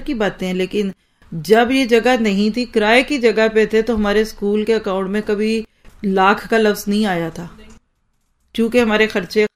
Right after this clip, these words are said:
ہزاروں کا کرایہ تھا، ہزاروں ہوتے تھے، دے دیتے۔ جب سے یہ جگہ لی ہم نے، میرا نہیں خیال ذاتی طور پہ کہ لاکھ سے کم پیسہ ہمارے بینک میں ہو۔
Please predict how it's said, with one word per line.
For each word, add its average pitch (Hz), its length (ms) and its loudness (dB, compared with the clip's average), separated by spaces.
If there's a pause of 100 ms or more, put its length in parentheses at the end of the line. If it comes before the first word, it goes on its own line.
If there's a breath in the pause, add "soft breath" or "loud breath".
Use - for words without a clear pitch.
(140)
ہزاروں 190 500 -2
کا 208 120 -4
کرایہ 196 320 -2
تھا، 202 140 -4
ہزاروں 180 320 -2
ہوتے 180 220 -4
تھے، 190 120 -10
دے 190 160 -4
دیتے۔ 226 240 -6 (420)
جب 247 320 4
سے 359 160 4
یہ 359 140 4
جگہ 233 220 4
لی 208 420 2
ہم 175 80 -4
نے، 170 120 -6 (760)
میرا 220 300 4
نہیں 277 200 0
خیال 185 260 2
ذاتی 180 280 -4
طور 185 140 -2
پہ 185 160 -4
کہ 202 100 -4
لاکھ 190 420 2
سے 262 120 0
کم 214 300 0
پیسہ 185 280 -4
ہمارے 175 240 -6
بینک 165 280 -10
میں 160 140 -8
ہو۔ 180 60 -14